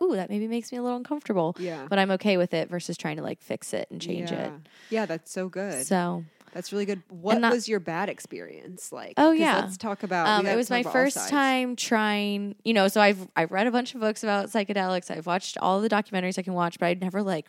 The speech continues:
Speaker 1: really experienced, like,
Speaker 2: A
Speaker 1: taking a
Speaker 2: dose,
Speaker 1: lot.
Speaker 2: like a big dose.
Speaker 1: Um, I'd always just done,
Speaker 2: They
Speaker 1: like,
Speaker 2: call it a
Speaker 1: microdoses.
Speaker 2: heroic dose.
Speaker 1: Yeah, and I just microdosed, and I still felt so good.
Speaker 2: Yes.
Speaker 1: So I think I took over two grams, and I just,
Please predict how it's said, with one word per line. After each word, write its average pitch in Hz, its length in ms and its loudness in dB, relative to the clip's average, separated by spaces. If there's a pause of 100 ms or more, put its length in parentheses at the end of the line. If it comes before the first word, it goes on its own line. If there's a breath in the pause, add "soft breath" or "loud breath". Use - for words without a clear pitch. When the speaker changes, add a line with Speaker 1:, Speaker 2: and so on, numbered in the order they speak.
Speaker 1:
really 175 360 2
experienced, 165 760 -6
like, 156 160 -2
Speaker 2:
A - 80 -20
Speaker 1:
taking 185 520 0
a - 20 2
Speaker 2:
dose, 190 100 -2
Speaker 1:
lot. 165 300 2
Speaker 2:
like 226 200 4
a 175 60 -4
big 160 280 -8
dose. - 260 -10
Speaker 1:
Um, 170 580 2
I'd 208 120 4
always 220 140 6
just 214 140 0
done, 202 140 4
Speaker 2:
They 196 60 -2
Speaker 1:
like, 185 60 -4
Speaker 2:
call 196 200 4
it 208 120 6
a 190 40 6
Speaker 1:
microdoses. 196 160 4
Speaker 2:
heroic 175 440 0
dose. 151 160 -2
Speaker 1:
Yeah, 277 120 6
and 233 100 4
I 220 80 6
just 277 300 -2
microdosed, 285 420 2
and 226 80 -2
I 226 60 2
still 220 240 0
felt 196 320 -2
so 175 160 4
good. 165 320 2 (160)
Speaker 2:
Yes. - 480 -6 (260)
Speaker 1:
So - 100 -10
I 196 40 -2
think 233 180 -4
I 247 80 2
took - 400 -2 (400)
over 185 240 2
two 185 240 -2
grams, 165 640 -2
and 185 120 -2
I 170 80 0
just, - 500 -4